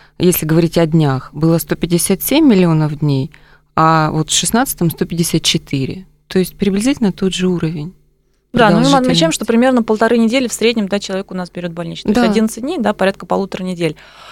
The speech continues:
Speaker 2: И, э, давайте мы сразу уточним. А, вот Миша уже затронул тему, ну, на самом деле это мифы, да, кто имеет право, кто не имеет права на больничные. А, те люди, которые у нас, э, да, мы различаем, что есть люди, которые трудятся по трудовой книжке,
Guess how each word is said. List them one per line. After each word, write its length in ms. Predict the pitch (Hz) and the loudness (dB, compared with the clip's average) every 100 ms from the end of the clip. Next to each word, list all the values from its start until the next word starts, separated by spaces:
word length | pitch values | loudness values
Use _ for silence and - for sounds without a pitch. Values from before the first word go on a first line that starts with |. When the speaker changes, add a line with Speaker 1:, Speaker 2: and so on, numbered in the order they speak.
| - _ _ | -20 _ _
Speaker 2:
И, 500 | 202 226 277 277 262 | 0 2 4 4 4
э, 420 | 220 185 208 208 190 | 4 6 6 4 2
давайте 460 | 202 240 330 - | 2 2 2 2
мы 300 | 220 240 247 | 4 4 4
сразу 280 | 226 226 220 | 2 2 2
уточним. 600 | 220 226 226 226 208 190 | 2 0 2 2 4 4
А, 240 | 180 185 180 | 4 4 4
вот 160 | 190 | 2
Миша 240 | 226 226 202 | 0 2 2
уже 180 | 196 190 | 2 2
затронул 600 | 196 269 370 311 220 196 | 2 2 2 4 2 0
тему, 500 | - 214 196 175 175 | 0 2 4 2 2
ну, 200 | 214 220 - | 0 -2 -4
на 180 | 151 196 | -2 0
самом 160 | 226 | 2
деле 200 | 226 226 | 2 2
это 120 | 214 | 2
мифы, 280 | 233 226 - | 4 4 2
да, 120 | 180 | 0
кто 260 | 214 - 226 | 0 4 4
имеет 360 | 185 208 220 - | 4 4 4 2
право, 160 | 190 | 0
кто 160 | 175 202 | 0 0
не 80 | 202 | 2
имеет 120 | 202 | 2
права 200 | 196 190 | 2 2
на 80 | 196 | 2
больничные. 520 | 226 302 359 220 175 - - - - | 2 2 0 0 0 -4 -18 -20 -6
А, 340 | - 180 190 190 - | 0 4 4 2 -2
те 320 | - 254 311 | -4 2 4
люди, 380 | 285 233 285 269 | 4 2 2 0
которые 520 | 220 196 - 247 262 | 2 0 2 4 6
у 40 | 220 | 6
нас, 340 | 214 214 - | 4 2 -2
э, 180 | - 196 - - | -4 -4 -6 -4
да, 160 | - 226 | 2 4
мы 180 | 202 | 4
различаем, 380 | 202 208 208 196 | 2 0 2 2
что 160 | 185 202 | 2 0
есть 160 | 214 | 0
люди, 100 | 214 | 0
которые 320 | 196 190 - 196 | 0 0 0 0
трудятся 380 | 214 196 - | 0 0 -2
по 100 | 175 | -6
трудовой 460 | 175 175 180 190 349 | -4 0 2 2 2
книжке, 500 | - 330 339 - 285 | 2 2 2 2 0